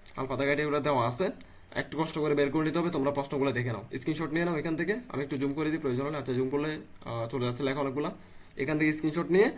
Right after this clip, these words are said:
প্রশ্নগুলো তোমরা বের করে, সবগুলো পড়া লাগবে না তো। তোমরা মনে করো যদি এই প্রশ্নটা হুবহু দিয়ে দেয়,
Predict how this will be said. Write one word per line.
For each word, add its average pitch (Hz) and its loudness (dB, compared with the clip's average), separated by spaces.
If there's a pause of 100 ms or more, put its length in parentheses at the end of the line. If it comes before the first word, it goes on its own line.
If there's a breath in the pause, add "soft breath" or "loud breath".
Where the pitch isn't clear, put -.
(260 loud breath)
প্রশ্নগুলো 143 0 (320 loud breath)
তোমরা 135 4
বের 131 2
করে, 143 2
সবগুলো 170 2
পড়া 180 6
লাগবে 131 4
না 117 2
তো। 113 -4
তোমরা 139 0
মনে 147 2
করো 147 0
যদি 147 0
এই 147 2
প্রশ্নটা 160 -2
হুবহু 175 4
দিয়ে 160 8
দেয়, 110 0